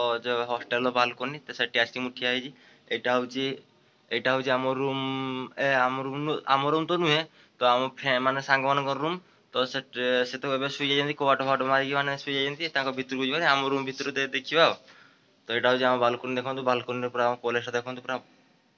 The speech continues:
ମସ୍ତ ଦେଖାହଉଛି ନା? ପୁରା ମେଘ ଫେଘ ହେଇକି ପାଣି ଫାଣି ଠିଆ ହେଇଥିଲା। କାଲି ମେଘ ହେଇଥିଲା ଯେହେତୁ, କାଲି ତ ଭି-, ଭିଡ଼ିଓ ବନେଇବି ଭାବୁଥିଲି, ଆଉ ଭିଡ଼ିଓ ବନେଇ ପାରିଲିନି। ଆଉ ଆଜି ବନଉଛି ତ, ଆଜି ଦେଖିନେବେ ଆଉ।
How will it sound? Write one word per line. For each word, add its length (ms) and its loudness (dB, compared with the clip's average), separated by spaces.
ମସ୍ତ 260 -2
ଦେଖାହଉଛି 360 0
ନା? 100 -2
ପୁରା 140 6
ମେଘ 240 -10
ଫେଘ 240 -8
ହେଇକି 220 -8
ପାଣି 240 -6
ଫାଣି 200 0
ଠିଆ 120 -8
ହେଇଥିଲା। 280 0
କାଲି 240 2
ମେଘ 160 0
ହେଇଥିଲା 280 0
ଯେହେତୁ, 280 -2
କାଲି 220 2
ତ 140 0
ଭି-, 180 -2
ଭିଡ଼ିଓ 280 -2
ବନେଇବି 260 0
ଭାବୁଥିଲି, 340 -2
ଆଉ 220 2
ଭିଡ଼ିଓ 300 -2
ବନେଇ 240 -2
ପାରିଲିନି। 420 -4
ଆଉ 280 0
ଆଜି 280 0
ବନଉଛି 420 -2
ତ, 140 -2
ଆଜି 200 -6
ଦେଖିନେବେ 420 4
ଆଉ। 180 4